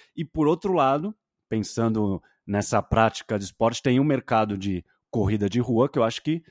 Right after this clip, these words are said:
sofreu muito esse ano, e ainda pode, né, acho que em dois mil e vinte e um,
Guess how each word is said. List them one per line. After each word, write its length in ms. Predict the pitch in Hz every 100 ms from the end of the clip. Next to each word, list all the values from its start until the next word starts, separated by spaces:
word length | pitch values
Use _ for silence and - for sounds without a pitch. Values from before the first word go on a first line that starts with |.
| _ _ _ _ _ -
sofreu 500 | 147 120 - 147 190
muito 460 | 123 127 127 117
esse 220 | 107 -
ano, 380 | 104 104 165 202 - _ _ _ _ -
e 140 | 147
ainda 300 | 147 175 160
pode, 680 | - - 139 175 190 101 107
né, 200 | 117 143
acho 180 | 113 -
que 80 |
em 40 | 120
dois 140 | 113
mil 120 | 104
e 40 | 127
vinte 220 | 117 -
e 80 | 123
um, 180 | 151